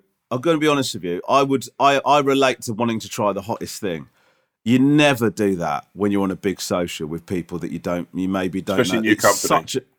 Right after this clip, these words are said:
Speaker 1: it's such a rookie error. If, if I'm trying something really mega hot, either I do that in a takeaway,
Speaker 2: Yeah.
Speaker 1: right, and that, that comes to, so I'm the safety of my own home.
Speaker 2: Yeah.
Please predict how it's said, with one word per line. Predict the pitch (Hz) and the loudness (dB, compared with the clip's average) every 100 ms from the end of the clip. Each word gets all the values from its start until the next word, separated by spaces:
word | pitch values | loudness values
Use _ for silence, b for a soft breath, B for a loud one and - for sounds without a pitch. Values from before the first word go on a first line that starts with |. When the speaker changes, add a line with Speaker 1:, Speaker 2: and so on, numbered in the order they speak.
| - | -6
Speaker 1:
it's | 123 127 | -4 -4
such | - 147 - 135 | 0 0 0 -2
a | |
rookie | 113 104 120 120 113 107 | -2 0 -4 -2 -2 2
error. | 107 92 85 b b b | 2 2 -2 b b b
If, | 151 | 0
if | 170 170 | 2 2
I'm | 214 | 2
trying | 214 226 196 | 2 2 2
something | 196 160 147 | 2 0 0
really | 143 151 143 | 2 2 2
mega | 135 131 113 104 | 2 0 -2 -4
hot, | 95 95 - - | -2 -4 -4 0
either | 139 147 139 | 2 4 2
I | 135 | 0
do | 143 165 | 0 0
that | 156 | 0
in | 131 | -2
a | 127 | -4
takeaway, | - 117 104 - 78 76 120 120 | -2 -2 -2 -6 -8 -6 -8 -8
Speaker 2:
Yeah. | 92 | -2
Speaker 1:
right, | 92 104 - | 0 0 -2
and | 104 | -4
that, | - | -2
that | 101 - | -4 -2
comes | 123 107 | -4 -2
to, | 104 101 | -6 -8
so | - 107 | 0 0
I'm | 107 | 0
the | 107 | -2
safety | - 139 120 - | -4 -2 -2 -2
of | 104 | -6
my | 95 90 | -4 -4
own | 87 | -6
home. | 82 78 87 - | -8 -8 -8 -10
Speaker 2:
Yeah. | 104 95 | -8 -8